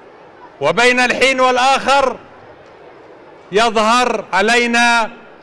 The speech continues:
من يشكك بقدرة الأردن على تجاوز الصعوبات وتجاوز التحديات. ونقول لهذا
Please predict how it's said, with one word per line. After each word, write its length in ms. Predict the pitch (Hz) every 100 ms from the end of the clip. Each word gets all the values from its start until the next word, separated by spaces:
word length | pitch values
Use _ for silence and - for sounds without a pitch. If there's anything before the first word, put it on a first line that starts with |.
| - - - - - 151
من 280 | 190 226
يشكك 880 | 233 226 - 254 - - 240 196 - - - - - - - - 160
بقدرة 560 | 196 240 220 240 240 240
الأردن 800 | 240 247 233 202 269 254 214 110 - - - - - -
على 360 | 135 214 233 226
تجاوز 540 | 220 196 240 233 220 220
الصعوبات 840 | - 233 214 226 202 233 226 214 - - - - -
وتجاوز 680 | 202 220 202 226 220 214 196
التحديات. 920 | 202 208 196 180 214 208 214 196 165 - - - - - - - - - - -
ونقول 680 | 196 214 226 233 226 269 262
لهذا 680 | 254 233 254 247 262 254 240